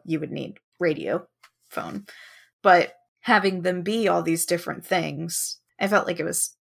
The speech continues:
kind of timeless, 'cause even explorers, they were like, uh,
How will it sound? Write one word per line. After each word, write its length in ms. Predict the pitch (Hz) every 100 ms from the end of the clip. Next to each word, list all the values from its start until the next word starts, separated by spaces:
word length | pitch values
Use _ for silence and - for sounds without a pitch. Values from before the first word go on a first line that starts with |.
| _ -
kind 220 | - 170
of 60 | -
timeless, 560 | 180 165 - - 165 - -
'cause 500 | 196 175 165 - - - - - _
even 580 | 226 214 214 196 180 - -
explorers, 880 | 180 - 180 185 208 156 160 165
they 140 | - 165
were 180 | 160 160
like, 380 | 151 117 - - - _ _ -
uh, 460 | 175 113 95 117